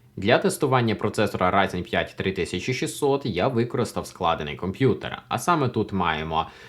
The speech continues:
Asus Prime B триста п'ятдесят материнську плату, дві планочки по вісім гігабайт від Kingston D D R чотири три тисячі шістсот. В далекому минулому, коли A M D щойно випустили платформу A M D ам чотири, ми мали чимало проблем зі швидкістю роботи оперативної пам'яті.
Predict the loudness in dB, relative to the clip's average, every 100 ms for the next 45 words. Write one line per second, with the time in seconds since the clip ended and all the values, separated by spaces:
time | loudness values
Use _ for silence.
0 | -4 2 4 4 0 4 4 4 2 0
1 | 2 0 0 -2 0 -2 0 -2 -2 -6
2 | -6 -6 -6 -6 4 4 4 2 0 -2
3 | 0 2 4 4 2 0 -2 0 0 -2
4 | -2 -4 -2 -2 0 0 0 -6 -8 -2
5 | -2 -2 0 0 2 0 -2 0 0 0
6 | -2 0 0 0 -4 -6 -4 -4 -4 -2
7 | -4 -4 -6 -6 -10 -20 -20 -12 -4 4
8 | 6 6 4 2 2 0 0 -2 -2 -2
9 | 2 2 4 2 2 0 -2 0 0 0
10 | 2 0 0 -2 -2 -2 0 0 0 0
11 | 0 0 0 0 0 0 -4 -4 -6 -4
12 | -2 2 4 4 2 2 2 4 4 4
13 | 2 0 0 0 0 -2 0 2 2 0
14 | -2 0 -2 0 -4 -2 -2 0 0 0
15 | 0 -2 -6 -6 -4 -4 0 0 0 -4
16 | -10 -14